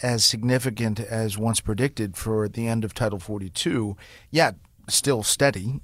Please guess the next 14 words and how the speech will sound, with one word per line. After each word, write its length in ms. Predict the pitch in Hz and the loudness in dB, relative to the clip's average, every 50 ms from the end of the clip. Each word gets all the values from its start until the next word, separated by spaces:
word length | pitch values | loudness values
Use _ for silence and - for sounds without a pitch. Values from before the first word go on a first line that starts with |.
| - | -10
flow, 560 | - - - 127 123 113 98 90 101 120 131 - - - | -14 -4 2 4 4 4 4 2 -2 -4 -4 -6 -4 -2
and, 420 | 117 117 113 110 110 110 110 104 | -2 0 2 2 2 2 2 2
um, 600 | 110 110 107 107 107 107 110 110 110 110 101 - - _ _ _ | 2 2 2 2 2 0 0 -2 -2 -2 -6 -10 -18 _ _ _
there 140 | 123 117 110 | -2 0 0
are 60 | 107 | 0
still 240 | - - - 120 110 | 0 0 0 0 0
worries 480 | 107 107 110 110 110 104 98 98 98 | 2 2 2 2 2 2 0 0 -2
about 400 | 120 101 95 104 98 98 98 _ - - - - - - - _ _ - | -2 0 -2 -2 -2 -2 -6 _ -18 -20 -20 -20 -20 -20 -20 _ _ -4
what's 240 | - 113 117 - - | -2 -2 0 0 2
happening 640 | - 131 127 127 - 127 107 101 98 101 107 107 - - | 4 4 2 2 2 -4 -6 -6 -8 -8 -10 -10 -8 -6
on 140 | 110 110 107 | -4 -2 -2
these 180 | 110 104 95 | -2 -2 -2
mass 380 | 113 117 113 113 117 104 - - | 0 2 2 4 4 4 4 2
releases 720 | - 101 101 120 139 160 - - 92 80 90 104 - - | 0 -2 0 0 2 2 0 0 -2 -6 -2 -2 -2 -2